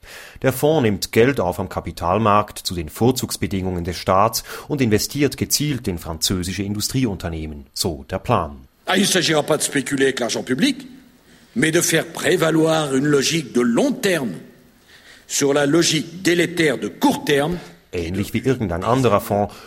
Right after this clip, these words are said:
Speaker 1: nur mit dem einen, aber gewichtigen Unterschied, dass nicht der kurzfristige Profit von privaten Spekulanten über die Investition entscheide,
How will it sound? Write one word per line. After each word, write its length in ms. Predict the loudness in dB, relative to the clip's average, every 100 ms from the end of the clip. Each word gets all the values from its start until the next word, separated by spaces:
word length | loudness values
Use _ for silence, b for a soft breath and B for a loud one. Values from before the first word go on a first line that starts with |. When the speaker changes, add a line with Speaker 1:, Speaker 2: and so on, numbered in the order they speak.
| B
Speaker 1:
nur 320 | 2 6 6
mit 180 | 4 2
dem 200 | 0 2
einen, 340 | 2 4 4
aber 280 | 2 2 2
gewichtigen 520 | 4 2 2 -2 -4
Unterschied, 540 | -4 -2 -2 0 -4 -4 B -8
dass 180 | -2
nicht 340 | 2 2 0 0
der 100 | 0
kurzfristige 760 | 2 0 0 -2 -4 -4 -6
Profit 480 | -4 -4 -2 -2 -4
von 220 | -6 -8
privaten 480 | -6 -2 2 2 2
Spekulanten 800 | -2 -2 2 4 6 4 0 -4
über 160 | -2 -2
die 100 | -2
Investition 560 | -4 -4 -4 0 2
entscheide, 520 | 0 2 2 4 2